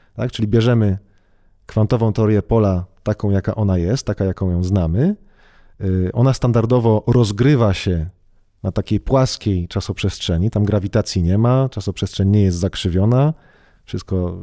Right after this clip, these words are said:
wszystko się dzieje na takim, na takim tle czasoprzestrzeni Minkowskiego. E, no i teraz próbujemy, nie, nie, nie próbujemy skwantować tej grawi-, y, y, przepraszam, nie, nie,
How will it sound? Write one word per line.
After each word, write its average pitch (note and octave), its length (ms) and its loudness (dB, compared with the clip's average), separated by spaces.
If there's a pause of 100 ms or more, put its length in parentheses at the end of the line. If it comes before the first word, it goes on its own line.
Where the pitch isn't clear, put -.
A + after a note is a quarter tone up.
(100)
wszystko F#2+ 300 -10
się - 140 -6
dzieje F#2 280 2
na E2+ 120 0
takim, E2+ 460 -4 (540)
na F#2 120 -2
takim F#2+ 260 -4 (140)
tle G2+ 400 2 (540)
czasoprzestrzeni G#2 680 0
Minkowskiego. G#2 840 0 (840)
E, G2 260 2 (140)
no B2 100 2
i C3 60 2
teraz F3 360 0 (260)
próbujemy, C3+ 920 4 (180)
nie, C#3 140 2
nie, D#3 200 4
nie D#3+ 100 2
próbujemy D3+ 340 4
skwantować A2+ 500 2
tej G2+ 140 0
grawi-, F#2+ 320 -2
y, - 20 0 (600)
y, - 40 -8
przepraszam, F2 300 0
nie, A2 100 0
nie, B2 100 2